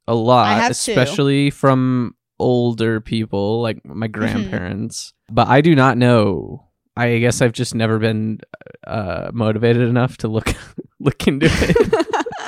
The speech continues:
Speaker 1: And
Speaker 2: So
Speaker 1: I
Speaker 2: you just,
Speaker 1: don't
Speaker 2: like, accepted it for true.
Speaker 1: Yeah, but, like, I don't think I,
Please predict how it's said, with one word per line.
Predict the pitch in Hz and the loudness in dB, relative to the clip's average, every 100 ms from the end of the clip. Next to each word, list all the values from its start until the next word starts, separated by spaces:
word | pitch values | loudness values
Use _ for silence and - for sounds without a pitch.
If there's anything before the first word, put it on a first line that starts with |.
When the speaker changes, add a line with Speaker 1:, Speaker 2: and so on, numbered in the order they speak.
| 330 523 - | -10 -10 -4
Speaker 1:
And | 151 | 2
Speaker 2:
So | |
Speaker 1:
I | 170 | 4
Speaker 2:
you | |
just, | 175 | 4
Speaker 1:
don't | 214 | 4
Speaker 2:
like, | - 285 | 4 0
accepted | 285 - 277 - 277 | -2 2 2 2 2
it | - | 2
for | 175 | -2
true. | - 302 240 - - _ _ - | -2 0 0 -2 -12 _ _ -16
Speaker 1:
Yeah, | 175 175 233 226 220 | -12 -2 4 6 6
but, | 196 | 4
like, | 175 | 6
I | 175 | 6
don't | 185 170 | 4 2
think | 170 | 2
I, | 143 123 120 117 98 | 2 4 2 0 -2